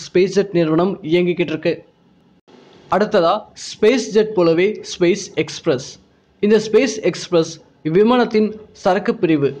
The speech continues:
இந்த சரக்கு சேவை துவங்கப்பட்ட வருஷம் செப்டம்பர் மாசம்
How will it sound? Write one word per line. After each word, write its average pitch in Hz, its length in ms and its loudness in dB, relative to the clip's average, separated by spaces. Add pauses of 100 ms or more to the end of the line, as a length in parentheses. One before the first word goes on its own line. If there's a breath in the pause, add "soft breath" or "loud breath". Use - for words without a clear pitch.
(280)
இந்த 233 140 4 (100)
சரக்கு 277 380 2
சேவை 202 220 4 (120)
துவங்கப்பட்ட 220 500 2
வருஷம் 170 360 0 (240)
செப்டம்பர் 220 480 2
மாசம் 190 320 0